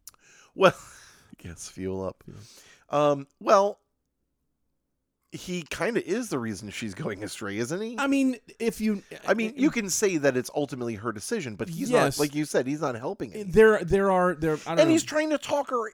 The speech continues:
Speaker 1: into going astray.
Speaker 2: He is.
Speaker 1: He's like, "I don't care about your ring. You, I know you're,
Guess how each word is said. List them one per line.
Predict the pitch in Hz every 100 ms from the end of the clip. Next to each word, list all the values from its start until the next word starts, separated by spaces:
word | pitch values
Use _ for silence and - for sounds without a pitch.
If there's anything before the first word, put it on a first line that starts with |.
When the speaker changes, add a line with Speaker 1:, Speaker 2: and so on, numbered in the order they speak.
| _
Speaker 1:
into | 226 339 320 277
going | 190 180 127 95
astray. | - - 82 53 - -
Speaker 2:
He | - 185 175 135
is. |
Speaker 1:
He's | 285 269 220
like, | 220 208 - _ -
"I | 349
don't | 294
care | 208 156
about | 131 120
your | 120
ring. | 117 151 175 208 - _ _ _
You, | 175 240 220
I | -
know | 185 247
you're, | 220 175